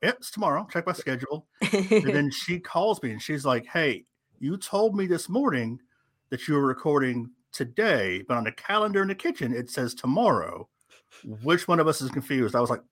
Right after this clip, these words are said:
Speaker 1: "Well, probably both of us, you know." But I was like, "No, it's tomorrow. I had it wrong." I never know what day it is.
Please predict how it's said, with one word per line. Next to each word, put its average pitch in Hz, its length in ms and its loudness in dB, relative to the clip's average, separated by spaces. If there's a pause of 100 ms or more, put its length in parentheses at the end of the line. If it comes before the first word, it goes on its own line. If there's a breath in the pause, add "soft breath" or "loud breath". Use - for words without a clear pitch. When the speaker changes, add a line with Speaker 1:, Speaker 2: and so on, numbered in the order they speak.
Speaker 1:
"Well, 160 240 -4
probably 262 300 6
both 113 340 4
of 82 100 -6
us, - 300 -10 (760 soft breath)
you 135 120 0
know." 104 260 0 (400)
But 123 140 0
I 113 80 6
was 110 100 0
like, 107 160 0
"No, 135 220 6
it's 139 120 -2
tomorrow. 120 400 4
I 117 120 2
had 117 100 0
it 113 100 -2
wrong." 98 320 -2
I 151 100 4
never 156 180 2
know 127 100 4
what 107 140 -2
day 98 140 -2
it 90 60 -4
is. 87 320 -10